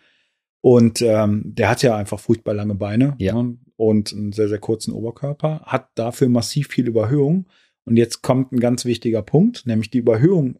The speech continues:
Speaker 1: ist zweitrangig. Ne? Im Grunde genommen die wichtigste Länge in dem Fall ist der Abstand zwischen Sattel oder Sattelstütze
Speaker 2: Mhm.
Speaker 1: und Lenker. Ne?
Speaker 2: Mhm.
Speaker 1: Das ist die Sitzlänge,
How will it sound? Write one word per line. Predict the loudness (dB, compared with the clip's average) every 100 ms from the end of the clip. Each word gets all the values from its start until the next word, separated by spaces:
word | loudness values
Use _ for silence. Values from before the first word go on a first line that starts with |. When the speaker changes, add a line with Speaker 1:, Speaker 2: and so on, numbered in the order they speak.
| -8
Speaker 1:
ist | -8 -8 -14 _ -8
zweitrangig. | 2 2 2 0 0 0 -6 -16 _
Ne? | 2 4 4 2
Im | 2
Grunde | 4 6
genommen | 4 2
die | 0 -2
wichtigste | -2 -2 -4 0 2
Länge | 4 4 2
in | 2
dem | 0 -2
Fall | -4 -4
ist | -4 -4
der | -4
Abstand | -4 -4 -4 -4
zwischen | -4 -4 -4
Sattel | -4 -2 0
oder | 0 -2
Sattelstütze | -8 -14 -4 0 4 4
Speaker 2:
Mhm. | 2 -6 _ _ _ _ _ 2
Speaker 1:
und | 2 4
Lenker. | 2 2 0 -2 _ _ _ _ -2
Ne? | 0 0
Speaker 2:
Mhm. |
Speaker 1:
Das | -2 -6
ist | -6
die | -4
Sitzlänge, | 0 -2 0 2 2 0